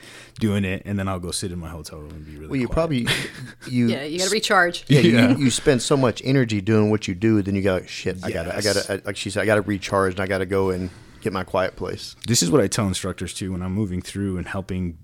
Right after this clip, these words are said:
Speaker 1: develop leadership. Uh, i-, if you're not taxed, like, if you're not mentally and physically tired, you're not doing enough. Like, you have to watch people,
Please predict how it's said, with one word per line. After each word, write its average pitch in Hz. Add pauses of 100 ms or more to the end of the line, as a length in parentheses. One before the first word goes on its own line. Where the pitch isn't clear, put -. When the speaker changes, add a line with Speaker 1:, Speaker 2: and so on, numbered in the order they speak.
Speaker 1:
develop 90
leadership. 95
Uh, 92 (160)
i-, - (120)
if 107
you're 101
not 110 (160)
taxed, -
like, 90
if -
you're 113
not 117
mentally 98 (180)
and 92
physically 101
tired, 104
you're 92
not 92
doing 92
enough. 82
Like, 92
you 98
have 101
to 98
watch 82
people, 101